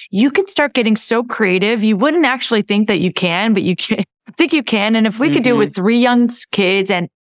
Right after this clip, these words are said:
Speaker 1: moved all of our businesses online, this day and age, it's sometimes very possible. And I, I just, it was a,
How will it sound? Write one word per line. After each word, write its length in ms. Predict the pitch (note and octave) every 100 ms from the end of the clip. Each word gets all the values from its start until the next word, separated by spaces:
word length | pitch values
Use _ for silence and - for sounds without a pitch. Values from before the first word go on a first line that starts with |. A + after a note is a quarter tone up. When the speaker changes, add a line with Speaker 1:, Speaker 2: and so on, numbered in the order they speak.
| _ _
Speaker 1:
moved 300 | G#3 C4+ A3 -
all 140 | A#3+
of 80 | A#3+
our 80 | A3
businesses 440 | G#3 G#3 G3+ G#3
online, 640 | - G#3 G#3+ F#3+ F#3 G3 G3
this 180 | A3+ -
day 160 | C#4
and 100 | B3+ -
age, 420 | F3+ F3+ F#3+ F3+
it's 300 | G#3+ - - _ -
sometimes 480 | - D4 E4 C#4+ -
very 260 | G3+ G#3+ A3
possible. 720 | - E3 - F3 G3+ G#3+ G#3+ _ _ _ _
And 300 | - B3+ B3
I, 120 | - -
I 260 | - - C#4
just, 220 | D4+ C#4
it 100 | -
was 140 | C4
a, 240 | B3 A3